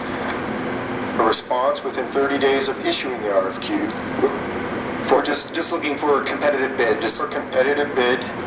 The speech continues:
Speaker 1: for correction, strike R F Q and say for competitive bid, for potential litigation in the opioid crisis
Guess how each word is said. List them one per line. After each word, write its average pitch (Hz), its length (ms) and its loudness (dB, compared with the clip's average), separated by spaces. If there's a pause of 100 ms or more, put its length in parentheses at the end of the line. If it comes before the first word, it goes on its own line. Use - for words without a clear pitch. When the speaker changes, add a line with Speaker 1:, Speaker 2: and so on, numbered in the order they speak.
(120)
Speaker 1:
for 117 160 4 (400)
correction, 139 580 2
strike 135 460 2
R 143 220 4
F 151 140 -6
Q 135 240 -2
and 131 100 0
say 131 180 0
for 127 240 0
competitive 131 600 0
bid, 110 240 2 (1160)
for 139 160 6
potential 185 600 -2
litigation 139 640 0 (1300)
in 120 120 6
the 123 180 4
opioid 135 600 4 (600)
crisis - 760 2